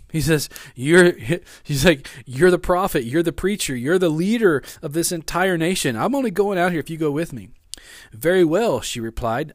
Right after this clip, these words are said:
"I will go with you, but you will receive no honor for this venture, for the Lord's victory over Sisera will be at the hands of a woman."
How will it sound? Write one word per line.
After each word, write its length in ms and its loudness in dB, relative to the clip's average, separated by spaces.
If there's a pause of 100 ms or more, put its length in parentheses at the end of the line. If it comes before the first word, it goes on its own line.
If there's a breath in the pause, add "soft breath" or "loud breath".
"I 160 2
will 140 0
go 180 2
with 320 -6
you, 140 -14 (180 loud breath)
but 220 -2
you 100 2
will 160 2
receive 380 0
no 180 2
honor 320 0
for 140 -4
this 160 -2
venture, 360 0
for 140 -8
the 120 -6
Lord's 340 0
victory 360 -6
over 220 -6
Sisera 480 0
will 140 -2
be 220 -8
at 200 -6
the 120 -4
hands 420 -4
of 280 -4
a 140 -2
woman." 640 -10